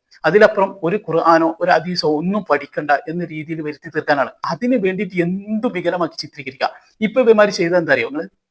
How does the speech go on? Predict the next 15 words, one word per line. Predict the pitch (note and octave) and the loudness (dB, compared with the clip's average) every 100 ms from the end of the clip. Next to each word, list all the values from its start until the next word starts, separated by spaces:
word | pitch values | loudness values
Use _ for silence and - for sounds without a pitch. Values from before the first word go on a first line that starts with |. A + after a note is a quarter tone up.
| _ - | _ -4
ഇവിടുത്തെ | F3+ G3+ G#3 G#3 F3+ | 2 4 8 6 4
ഈ | A3 - - - | -4 -4 -8 2
പോക്കെന്തിനു | F#3 G3 F3+ F3+ | 2 4 2 2
വേണ്ടിയിട്ട് | D3 C#3 | 2 2
അറിയും? | B2+ C#3 E3 | 0 -2 -8
ഈ | E3 | -12
ബി | E3 | -10
ജെ | F3 | -8
പി | F3 | -6
നേതാക്കന്മാരെ | E3 E3 D#3+ E3+ E3 | -4 -2 0 0 2
കാണാൻ | D#3 D#3+ | 2 0
പോകുന്നത് | D#3 D#3+ D#3+ F3+ - _ - | -4 -4 -8 -10 -16 _ -2
ഇവിടുത്തെ | G3 G3 | 0 2
മദ്രസകൾ | F#3+ D#3+ E3 D#3 E3 | 2 2 0 -2 -2
പൂട്ടിക്കണവർക്ക്, | D#3+ C#3+ C3 C3+ B2+ - A#2 | -4 -6 -10 -8 -8 -10 -18